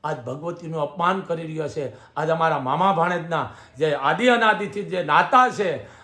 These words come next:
અમારી એકતા છે, એને આ રાક્ષસ તોડવાનું કામ કરી રહ્યો છે. આ છે ને માફીની લાયક નથી. અને આના વડવાળી મોગલ પણ માફ નહીં કરે. મારી પાસે હજારો આયરો આવે છે અહીંયા. અને કચ્છના આયરો તો સમજી ગયા, જાણી ગયા છે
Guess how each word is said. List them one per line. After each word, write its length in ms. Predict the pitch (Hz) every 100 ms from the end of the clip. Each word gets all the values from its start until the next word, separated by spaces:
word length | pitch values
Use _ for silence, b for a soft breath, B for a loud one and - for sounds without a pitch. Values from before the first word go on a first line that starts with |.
| _
અમારી 360 | 180 190 175 190
એકતા 460 | 277 - 285 269
છે, 500 | 247 226 175 117 - _
એને 200 | - 190
આ 180 | 185 180
રાક્ષસ 440 | 160 175 170 175 165 -
તોડવાનું 460 | 170 175 170 165 143
કામ 220 | 165 160
કરી 220 | 165 160
રહ્યો 220 | 160 160
છે. 260 | 156 233 240 B B B B _ -
આ 140 | 185
છે 160 | - 185
ને 80 | 165
માફીની 540 | 135 147 - 151 143
લાયક 560 | 107 127 247 - - 214
નથી. 460 | 220 190 131 107 b b b 147
અને 140 | 151
આના 220 | 151 143
વડવાળી 460 | 110 147 165 160 147
મોગલ 400 | 127 147 156 147
પણ 220 | 143 139
માફ 300 | 135 139 117
નહીં 220 | 139 135
કરે. 180 | 131 131
મારી 280 | 120 139 143
પાસે 200 | 143 127
હજારો 340 | 113 143 143
આયરો 340 | 127 127 143 143
આવે 280 | 127 131
છે 60 | 117
અહીંયા. 340 | 131 127 110 - b b b b b -
અને 220 | 180 262
કચ્છના 480 | 262 190 185 208 214
આયરો 420 | 190 175 196 214
તો 200 | 277 262
સમજી 460 | 139 139 160 170
ગયા, 260 | 156 156 151
જાણી 360 | 113 131 131 175
ગયા 280 | 139 147
છે 260 | 113 135 101